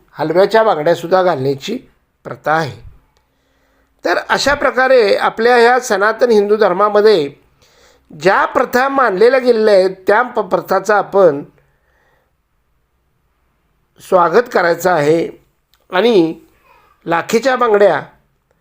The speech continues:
ह्या तुमच्या हिरव्या बांगड्याच्या वरच्या बाजूला एक आणि खालच्या बाजूला एक, अशा दोन लाखेच्या बांगड्या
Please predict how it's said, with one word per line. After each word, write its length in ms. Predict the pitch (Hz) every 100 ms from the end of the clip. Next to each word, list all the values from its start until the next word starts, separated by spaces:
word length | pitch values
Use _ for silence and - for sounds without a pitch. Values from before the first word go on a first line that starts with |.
| _ _ _ _
ह्या 360 | 185 202 208 214 - _ _ _ _ _ _ _ _ _
तुमच्या 400 | 175 160 196 196
हिरव्या 400 | 202 156 170 214
बांगड्याच्या 520 | 233 214 214 214 226
वरच्या 380 | 233 190 170 226
बाजूला 380 | 240 220 233 220
एक 180 | 220 214
आणि 180 | 220 214
खालच्या 360 | 151 151 143 247
बाजूला 320 | 202 175 165
एक, 240 | 151 143
अशा 220 | 147 -
दोन 400 | 190 147 190 269
लाखेच्या 440 | 240 202 - 160 170
बांगड्या 440 | 165 143 151 123